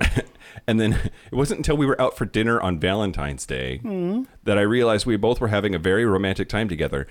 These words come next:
Speaker 2: Right before I moved to California, he gave me a pretty strong-willed kiss goodbye, which I've never experienced before. Unfortunately, he had a little bit more facial hair than I like.
Speaker 1: Yeah.
Speaker 2: He
Speaker 1: Something you gotta get used to.
Speaker 2: He said, "I have a bisexually open mind, but I have never been in a sexual relationship with a man.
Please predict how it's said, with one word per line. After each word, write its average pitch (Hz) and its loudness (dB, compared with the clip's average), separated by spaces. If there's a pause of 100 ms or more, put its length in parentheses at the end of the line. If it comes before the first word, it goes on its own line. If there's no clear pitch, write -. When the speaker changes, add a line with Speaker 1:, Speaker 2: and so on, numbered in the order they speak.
(140)
Speaker 2:
Right 117 2
before 143 0
I 139 2
moved 123 2
to 117 -12
California, 117 0
he 95 -2
gave 95 0
me 98 -2
a 87 0
pretty 120 -4
strong-willed 101 0
kiss - -2
goodbye, 95 -2
which 82 -6
I've 87 -6
never 147 -4
experienced 226 -2
before. 76 -2 (260)
Unfortunately, 294 -2
he 220 2
had 180 2
a 165 0
little 175 -2
bit 151 -2
more 120 -2 (140)
facial 123 -2
hair 165 -2
than 185 0
I 185 -4
like. 185 -4
Speaker 1:
Yeah. 175 -2 (600)
Speaker 2:
He 117 -6
Speaker 1:
Something 120 -8
you 117 -6
gotta 113 -6
get 113 -6
used 110 -12
to. 120 -14 (120)
Speaker 2:
He 131 0
said, 135 2
"I 139 4
have 147 2
a 131 0
bisexually 131 0
open 123 0
mind, 90 -2
but 87 0
I 90 2
have 90 0
never 98 0
been 95 0
in 90 -2
a 82 -2
sexual 92 -4
relationship 82 -4
with 78 -8
a 80 -4
man. 87 -4